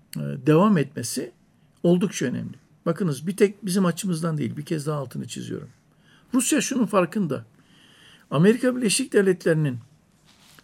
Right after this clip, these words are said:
e, Büyük Orta Doğu projesini engellemenin yolu veya Amerika Birleşik Devletleri'nin Rusya'yı çevreleme ya da Rusya'yı bitirmeye yönelik politikasını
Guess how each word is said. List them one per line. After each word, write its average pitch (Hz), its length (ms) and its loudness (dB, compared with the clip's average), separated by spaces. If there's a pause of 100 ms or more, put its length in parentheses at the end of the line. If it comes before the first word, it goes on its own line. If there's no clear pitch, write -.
(580)
e, 135 60 -6 (800)
Büyük 202 260 4
Orta 185 280 4
Doğu 151 320 4
projesini 135 580 -2
engellemenin 127 720 -2
yolu 113 300 -2 (920)
veya 190 180 6
Amerika 190 420 2
Birleşik 175 380 -2
Devletleri'nin 143 680 -4 (2000)
Rusya'yı 202 540 2
çevreleme 147 540 2
ya 131 120 -6
da 135 160 -2
Rusya'yı 151 520 -2 (440)
bitirmeye 160 680 0
yönelik 139 480 -4
politikasını 143 760 -4